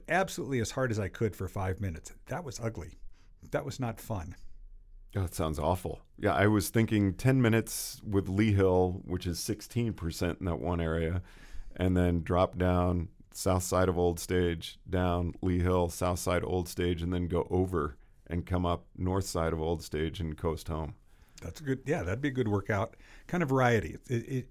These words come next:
Speaker 1: it's kind of what I call fartlek, which means building in some random, randomness, not doing exactly timed intervals, but still getting in a darn good workout.
Speaker 2: And I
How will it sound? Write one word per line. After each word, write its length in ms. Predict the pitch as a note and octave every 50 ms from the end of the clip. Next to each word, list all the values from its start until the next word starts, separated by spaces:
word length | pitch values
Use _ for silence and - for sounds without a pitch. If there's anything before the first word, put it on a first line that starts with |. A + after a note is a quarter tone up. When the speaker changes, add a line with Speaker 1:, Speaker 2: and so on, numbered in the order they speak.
| -
Speaker 1:
it's 180 | - G#2+ - -
kind 240 | - - D#3 F#3+ F#3
of 80 | - -
what 100 | C#3 A#2
I 80 | A2 G#2+
call 240 | - - A2 G#2
fartlek, 540 | G2+ - - B2 B2+ B2+ B2+ B2 A#2+ - -
which 180 | B2 A2 - -
means 300 | B2+ A#2+ A#2+ A#2 G2+ - - - - - - -
building 280 | F3 F#3+ F#3+ F3 E3+ D#3+
in 120 | D#3 D3+
some 180 | C3+ - C3+ A#2+
random, 440 | B2 B2 B2+ C3 A#2+ A#2+ A#2+ B2 - - -
randomness, 960 | - A2+ B2 C3+ C3+ C3 A#2+ C3 B2 - - - A2+ G#2+ A2 A2+ A2+ - - - - - - - - - - - -
not 240 | A#2 B2 C3+ A#2+ A2
doing 220 | B2+ C3 B2+ A2+
exactly 560 | A2 F#2+ F#2 F2+ A2+ G#2 A2+ - - - G2+ F2+
timed 400 | - - - B2 B2 B2 A#2 A2
intervals, 480 | A2 G#2+ G#2+ G#2+ G2 G#2 G#2 G#2 G2
but 160 | - - -
still 220 | - - - A#2+ A2+
getting 200 | A2 A#2+ G2+ G#2+
in 120 | G#2 G#2
a 80 | G2 F2+
darn 320 | D#2+ - G2+ G2+ G#2 G2
good 180 | F2+ G2+ F#2+ D#2+
workout. 560 | E2+ F#2 G2 G2 - - - - - - - - - - - - - - - - - - - - - -
Speaker 2:
And 420 | G2 F#2 F2+ F#2 F2+ F2+ F2 - - - - - - - - - F#2+
I 100 | G2+